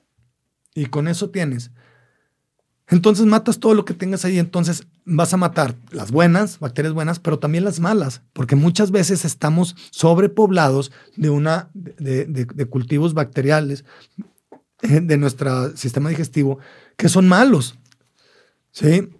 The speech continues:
Eh, bacterias, no sé, como, eh, supongo que cándida, o hay, hay, hay, hay varias cosas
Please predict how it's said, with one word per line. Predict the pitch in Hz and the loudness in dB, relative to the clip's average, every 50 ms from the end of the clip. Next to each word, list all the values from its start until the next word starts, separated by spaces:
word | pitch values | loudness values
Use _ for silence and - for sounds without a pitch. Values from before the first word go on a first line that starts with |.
| _ _ _ _ _ | _ _ _ _ _
Eh, | - 135 135 131 127 120 | -6 -2 -2 0 0 -2
bacterias, | 127 120 - - 143 151 170 160 - 170 | -4 -4 0 0 2 4 4 4 2 0
no | 160 135 | -4 0
sé, | - 180 175 | 0 0 2
como, | 175 131 127 120 95 - - - _ _ _ - | 2 0 -2 -2 -4 -8 -16 -20 _ _ _ -18
eh, | 107 107 - | -16 -16 -16
supongo | - 110 - - 135 143 139 127 120 | -16 -16 -10 -8 -6 -6 -6 -8 -8
que | 120 113 | -10 -8
cándida, | - - 151 175 170 156 151 135 127 123 123 | -2 0 2 4 4 4 4 4 2 0 0
o | 120 120 123 123 - - | -2 -2 -4 -6 -6 -6
hay, | 170 165 | -6 -6
hay, | 196 190 180 160 170 | -4 -4 -4 -4 -2
hay, | 170 170 185 - | 0 0 0 0
hay | 175 175 160 | 0 -2 0
varias | 175 185 185 175 - | 0 0 -2 -2 -4
cosas | - 165 143 170 160 - | -4 -4 -4 -4 -6 -6